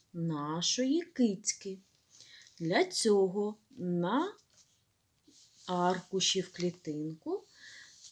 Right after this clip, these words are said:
олівчиком ми будемо відраховувати клітинки та ставити крапочки. Відраховуємо зліва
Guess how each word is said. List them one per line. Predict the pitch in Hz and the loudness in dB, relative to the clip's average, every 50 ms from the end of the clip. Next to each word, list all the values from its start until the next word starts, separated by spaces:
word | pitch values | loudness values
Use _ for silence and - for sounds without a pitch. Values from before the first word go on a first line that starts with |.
| _ _ - | _ _ 0
олівчиком | 349 349 277 180 175 165 170 170 - - - 226 220 - - 269 302 339 381 - _ _ - | 4 4 6 6 4 2 0 -2 0 0 0 0 0 -4 -4 -4 -4 -4 -4 -8 _ _ -8
ми | 165 170 185 185 | -2 0 0 0
будемо | 170 156 165 170 208 226 294 320 359 359 | 0 0 -2 -4 -2 -2 0 -2 -2 -2
відраховувати | 330 302 262 - 175 165 165 - - - 180 180 220 247 262 285 277 294 294 285 - 302 294 - _ _ | 2 2 2 2 2 -2 -2 -4 -4 -2 0 2 2 2 0 0 -2 -2 -4 -4 -4 -8 -8 -8 _ _
клітинки | - 160 165 165 165 _ - 165 170 208 247 277 277 - 349 | -8 -6 -6 -6 -6 _ -6 -4 0 2 2 2 2 0 -4
та | 339 - 190 175 | -4 -4 -6 -6
ставити | - - - 165 175 196 226 254 254 - 320 | -6 -6 -8 -6 -4 0 0 -2 0 -2 -6
крапочки. | - 320 277 226 180 - - 165 - - - - 190 185 175 _ _ _ _ _ _ _ _ _ _ _ _ _ _ - - - - - - _ _ _ - 185 | -4 0 0 0 0 0 -4 -12 -12 -12 -14 -14 -16 -18 -20 _ _ _ _ _ _ _ _ _ _ _ _ _ _ -20 -20 -20 -20 -20 -20 _ _ _ -8 -8
Відраховуємо | 175 160 185 196 190 190 - 202 185 185 180 185 233 254 269 285 302 302 277 | -4 0 0 0 0 0 2 4 4 4 6 6 6 6 8 8 6 6 4
зліва | 220 190 175 180 202 208 208 190 185 170 165 165 175 202 247 294 349 370 | 4 2 2 2 4 4 4 4 4 4 2 2 2 0 2 0 -2 -4